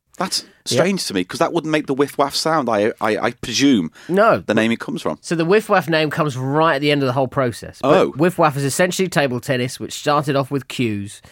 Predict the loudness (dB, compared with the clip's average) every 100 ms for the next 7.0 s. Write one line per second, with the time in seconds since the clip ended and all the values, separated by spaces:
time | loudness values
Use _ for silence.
0 | -20 _ -2 -2 -2 0 2 4 2 2
1 | 2 0 -2 -2 -2 -2 -4 -6 -10 -12
2 | -14 -20 _ -6 -6 -2 -4 -2 -4 -2
3 | -2 -2 -2 -4 -2 -2 -2 0 0 0
4 | -2 -2 0 0 0 0 2 2 0 -2
5 | -4 -2 -4 -2 0 0 0 -2 -2 -4
6 | -2 -2 -2 -4 -4 -4 -4 -2 -4